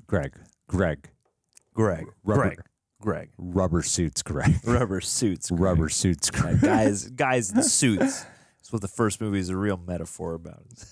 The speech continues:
Speaker 2: <laughs> Guys, take off the suits,
Speaker 1: But
Speaker 2: you'll be less angry.
Speaker 1: Um, but no, I mean, like, the, the way they were showing, sh-, really showcasing how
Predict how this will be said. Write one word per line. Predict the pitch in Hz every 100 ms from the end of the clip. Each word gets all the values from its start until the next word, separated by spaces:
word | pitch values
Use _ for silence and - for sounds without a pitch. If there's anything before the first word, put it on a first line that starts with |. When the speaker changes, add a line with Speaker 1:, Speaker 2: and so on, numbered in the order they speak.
| - -
Speaker 2:
<laughs> | - - - - 285 330 302 - _ - 113 -
Guys, | 113 92 - - - - - 320 339 277 427 - - - - - - 339
take | 175 110
off | 107 98
the | -
suits, | -
Speaker 1:
But | 123 -
Speaker 2:
you'll | 101
be | 101
less | 95 90 -
angry. | 101 85 80 82 120
Speaker 1:
Um, | 135 131 127 123 110
but | 135 139 135 123
no, | 160 190
I | 127
mean, | 123 127
like, | 117 117
the, | 123 110 113 -
the | 101 107
way | 107 107
they | 110
were | 101 98
showing, | - 113 95 90 87 87 87
sh-, | - 120
really | 104 113 113
showcasing | 110 - 92 90 - 87 82 - 85 80 78 73 _ _ _ _
how | - 90 85 76 73 69